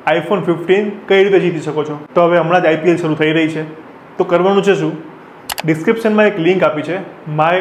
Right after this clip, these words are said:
eleven Circle એપ્લિકેશન, જે ડાઉનલોડ કરવાની છે અને એના પર જઈને તમારી ટીમ બનાવવાની છે. કઈ રીતે એ તમને કહું. ટીમ બનાવવા માટે તમારે અગિયાર છે ને બેસ્ટ player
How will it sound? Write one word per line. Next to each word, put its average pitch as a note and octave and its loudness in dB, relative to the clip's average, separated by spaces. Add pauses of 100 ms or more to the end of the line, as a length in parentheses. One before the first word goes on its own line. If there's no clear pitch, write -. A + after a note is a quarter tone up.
eleven D#3+ 0
Circle D#3 0
એપ્લિકેશન, C#3+ -6 (460)
જે E3+ 4
ડાઉનલોડ D#3 2
કરવાની D3 2
છે E3+ -6 (240)
અને D#3 0
એના F3+ 2
પર F#3 0
જઈને E3+ 0 (260)
તમારી E3 2 (340)
ટીમ G3+ 2
બનાવવાની D3 -2
છે. D3+ -10 (320)
કઈ F#3+ 4
રીતે G3 -2 (400)
એ F3+ 2
તમને E3 0
કહું. D#3 0 (480)
ટીમ G#3 2
બનાવવા F3+ 4
માટે E3 0 (200)
તમારે F3 2 (300)
અગિયાર D#3+ 2
છે G#3+ -2
ને G3 2
બેસ્ટ E3 0
player F3 2